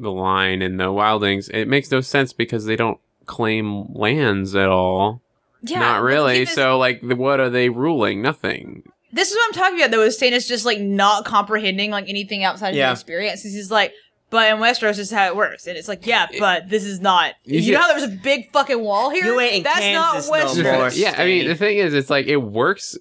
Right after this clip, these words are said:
Speaker 1: because, like, the royalty has all this stuff and land that people want. So they, they, you know, just go with it. Um, if they
Speaker 3: Right.
Speaker 1: didn't
Speaker 3: He's
Speaker 1: have that
Speaker 3: operating in a
Speaker 1: stuff
Speaker 3: feudal society.
Speaker 1: Yeah, like, if you, it's li-, like, oh, all the, the heirs,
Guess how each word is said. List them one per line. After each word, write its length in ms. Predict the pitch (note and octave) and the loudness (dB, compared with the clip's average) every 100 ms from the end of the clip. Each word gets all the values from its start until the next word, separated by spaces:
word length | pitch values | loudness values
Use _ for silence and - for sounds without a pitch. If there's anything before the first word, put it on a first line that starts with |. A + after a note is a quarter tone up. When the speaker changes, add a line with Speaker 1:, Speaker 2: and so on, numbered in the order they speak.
| - | -8
Speaker 1:
because, 380 | C#3+ C3+ C#3+ B2+ | -4 0 0 2
like, 180 | C3+ B2 | 0 2
the 80 | A#2+ | 0
royalty 460 | A2+ C3 B2 C3 | 2 0 0 -2
has 340 | A#2 C3 B2+ A#2+ | -2 0 0 0
all 260 | A#2+ A#2 A2+ | 0 0 2
this 240 | A2+ G#2 | 0 0
stuff 500 | - - B2+ A#2 - | -8 -6 -2 -2 -2
and 280 | A#2 G#2+ G2+ | -2 0 0
land 320 | A2 A2+ G#2 | 2 2 0
that 160 | G2 - | -2 -6
people 360 | B2 A2 G2 | -10 -4 -4
want. 360 | G2+ G#2+ G#2 - - | -4 -2 -2 -2 -12
So 580 | - A2 G#2+ G2+ G2 - _ _ _ _ _ _ _ _ _ - | -6 0 2 4 0 -2 _ _ _ _ _ _ _ _ _ -2
they, 380 | A#2 A2 G#2 G2+ | 2 4 2 -2
they, 240 | G#2+ G#2 | 0 2
you 340 | G2+ G#2 G#2 A2+ | 4 0 -2 0
know, 200 | G2+ G2 | 2 0
just 340 | G#2+ - B2+ | -4 -8 -4
go 200 | G#2+ G#2 | 2 4
with 260 | G#2+ G2 - | 4 0 -6
it. 200 | B1+ - _ _ - | -8 -10 _ _ -2
Um, 440 | G2+ G2+ G2+ G2 - | -2 -2 -6 -10 -4
if 140 | B2 | -2
they 80 | C3 | -2
Speaker 3:
Right. 80 | C#3+ | -2
Speaker 1:
didn't 240 | F3+ C#3+ | -2 -2
Speaker 3:
He's 80 | E3+ | -2
Speaker 1:
have 100 | A3+ | -2
that 140 | F#3+ D3+ | 0 0
Speaker 3:
operating 200 | F#3 F3+ | 0 0
in 60 | |
a 140 | B2+ E3 | 0 -2
Speaker 1:
stuff 40 | |
Speaker 3:
feudal 360 | - D#3+ C#3+ C#3 | -6 -6 -4 -4
society. 680 | C3 - A#2 F2+ C#2+ G#1 - | -6 -10 -10 -10 -12 -14 -6
Speaker 1:
Yeah, 360 | - - G2 | -4 -2 -2
like, 320 | F2 A#2 A2+ - | 0 0 -2 -2
if 200 | B2 A#2 | -2 -2
you, 220 | B2 A#2+ | -6 -6
it's 140 | B2+ - | -6 -2
li-, 180 | A2+ G#2 | 0 0
like, 240 | A#2 A#2 - | 0 0 0
oh, 360 | B2+ B2 G#2+ G2+ | 2 4 4 2
all 200 | A#2+ B2 | 0 0
the, 440 | A#2+ A#2 A2+ G#2 - | 2 2 2 0 0
the 180 | A2 | 0
heirs, 440 | - A#2 A2+ - | 4 4 2 -4